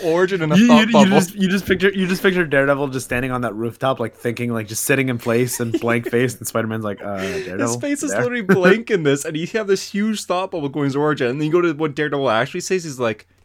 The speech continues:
Speaker 1: "You're right, Spider-Man. Maybe I don't understand." <laughs> It's like, just trying to make Peter feel better. I get that, but it's, it's so eighties.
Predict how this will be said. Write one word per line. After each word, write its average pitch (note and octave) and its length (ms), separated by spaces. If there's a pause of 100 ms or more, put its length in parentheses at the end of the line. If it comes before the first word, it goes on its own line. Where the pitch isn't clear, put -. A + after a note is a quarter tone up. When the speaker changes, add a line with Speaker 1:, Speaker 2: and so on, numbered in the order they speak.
Speaker 1:
"You're A#2+ 140
right, B2 160
Spider-Man. G#2+ 600 (220)
Maybe A#2+ 320
I B2 100
don't A#2+ 160
understand." G#2 680
<laughs> - 80 (220)
It's - 400 (300)
like, F#3+ 260
just G3 140
trying A3+ 160
to G3+ 60
make F#3 220
Peter F3+ 180
feel D#3+ 240
better. A#2+ 260
I B2+ 60
get C3+ 240
that, C#3 260
but C3 100
it's, C3+ 300 (320)
it's - 220
so G3 280
eighties. A2+ 460